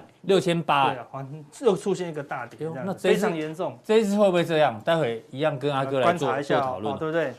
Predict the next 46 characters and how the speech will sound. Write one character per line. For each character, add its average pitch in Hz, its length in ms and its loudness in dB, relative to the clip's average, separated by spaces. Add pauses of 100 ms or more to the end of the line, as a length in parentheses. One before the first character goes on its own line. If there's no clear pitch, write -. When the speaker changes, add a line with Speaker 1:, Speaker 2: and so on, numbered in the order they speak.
Speaker 1:
那 190 80 2
另 233 160 6
外 254 60 6
一 247 40 4
个 220 100 6
我 156 40 10
们 151 60 0
刚 185 120 4
刚 196 60 2
讲 127 180 0
的 110 120 -4
就 123 140 -8
是 107 560 -10 (360)
要 185 80 4
振 175 200 2
兴 165 180 0
经 156 180 -2
济 139 160 -4
啊， - 80 -12 (220)
Speaker 2:
对。 202 140 4
Speaker 1:
成 - 20 8
交 202 120 8
量 196 220 4 (140)
太 175 160 0
低 139 260 -2
了， 98 200 -6
Speaker 2:
真 214 120 4
的。 240 80 6
Speaker 1:
太 226 80 6
低 196 300 4
了。 147 100 4 (760)
今 226 120 4
天 254 120 10
最 247 160 8
新 214 140 4
消 196 180 6
息， 165 220 -2
五 214 160 10
倍 262 200 12
券 254 160 6
没 233 100 6
来 147 200 8
啊？ 127 340 6
Speaker 2:
真 269 160 8
的 247 80 4
吗？ 214 260 4